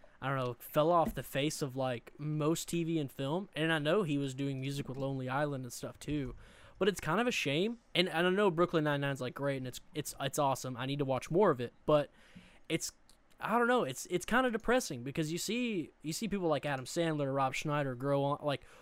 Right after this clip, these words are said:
go on to, like, have these excellent careers. And Andy Samberg, I think, deserved all of that. And I'm glad, I'm glad to see that, like, Brooklyn Nine-Nine's doing super well now.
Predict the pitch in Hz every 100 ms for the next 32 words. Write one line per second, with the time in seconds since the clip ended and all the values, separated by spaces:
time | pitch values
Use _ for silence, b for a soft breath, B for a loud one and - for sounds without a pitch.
0 | B - 160 160 156 143 131 151 139 131
1 | - - 135 147 - 156 139 120 - -
2 | 131 135 139 123 113 - b b b -
3 | 147 151 143 127 b b - 143 185 214
4 | - 143 170 147 123 131 - 147 - -
5 | - 160 139 139 156 160 143 123 - -
6 | - 147 180 190 143 123 110 95 - -
7 | 160 196 240 285 233 196 240 285 254 190
8 | 214 160 156 156 151 180 165 151 143 143
9 | 143 135 - - 151 143 - 156 143 139
10 | 123 135 123